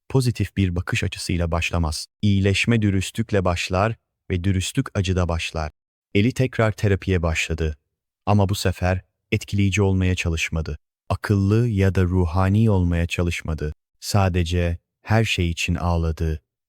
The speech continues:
Çok hızlı büyüyen çocuk için, asla güvende hissetmeyen yetişkin için, delilik için. Kaçmayı bıraktığında anlam kazanan bir şeydi.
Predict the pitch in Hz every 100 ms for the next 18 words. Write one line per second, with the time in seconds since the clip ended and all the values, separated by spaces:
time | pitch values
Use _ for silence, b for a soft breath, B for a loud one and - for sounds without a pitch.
0 | - - 117 - - 92 90 104 90 92
1 | 90 87 85 - 90 107 - 92 - 85
2 | 82 82 _ _ - 110 113 - 101 92
3 | 87 92 90 90 87 90 - 113 107 98
4 | 92 87 85 85 87 - - 92 82 -
5 | 85 80 80 _ _ _ 104 92 90 87
6 | - - - 80 78 76 _ _ - 104
7 | 98 - 104 120 110 98 - - 101 101
8 | 101 - 98 95 98 110 101 87 90 90
9 | 87 - 85 78 78